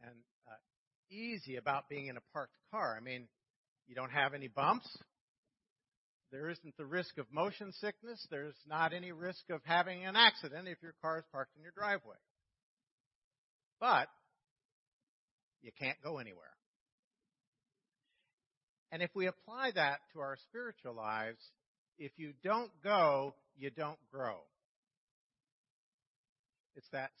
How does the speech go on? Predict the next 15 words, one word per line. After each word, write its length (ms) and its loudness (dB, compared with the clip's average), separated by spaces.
simple. 300 -16
And 300 6
there 100 -2
are 40 -6
many 200 2
people 340 -2
in 100 -4
our 140 -4
society 800 2
who 380 -2
are 400 4
uninvolved, 800 2
passive, 720 -4
disinterested, 880 -6
bored, 600 2